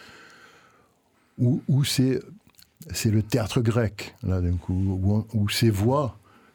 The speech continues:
racontent, avec la statue d'Homère, ce, ce, ce, ce, ce, ce, ce poète gé-, génial. Enfin, il y a, il y a tellement de polémiques sur ce poète. Il est seul ou plusieurs, on ne sait pas trop, mais en tout cas, il était aveugle.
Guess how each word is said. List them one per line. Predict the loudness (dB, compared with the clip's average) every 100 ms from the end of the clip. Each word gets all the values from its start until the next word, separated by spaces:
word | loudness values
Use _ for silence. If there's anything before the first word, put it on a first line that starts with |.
| _ -6
racontent, | -4 0 0 0 0 -2 -2 -4 -10 _ _ _ _ _ _ _ _ _ _ -4
avec | 0 0 0
la | 0 0
statue | 0 -2 0
d'Homère, | 0 0 0 0 -2 -4
ce, | -2 -4 -4
ce, | -6 -8
ce, | -6 -6 -6
ce, | -4 -4 -4
ce, | -6 -8
ce, | -8 -16 -20 -20 -16
ce | -2 -2
poète | 2 2 2 0 -2 0 0
gé-, | 2 2 0 0
génial. | 2 2 2 2 0
Enfin, | -2 0
il | 0
y |
a, | 0
il | 0
y | 0
a |
tellement | 0 0 0
de | -2
polémiques | 0 0 2 0 -2
sur | -4 -4
ce | -4
poète. | -2 -2 -2 -4 -6 -10 -20 _
Il | 0 2
est | 0
seul | 0 0 0
ou |
plusieurs, | -4 -4 0 0 0
on |
ne | -2
sait | -2
pas | -2
trop, | -2 -2 2
mais | 2 0 -6 -20 -20 -20 -2
en | -2
tout | 0 0
cas, | 2
il | 2
était | 2 2
aveugle. | 0 2 2 0 0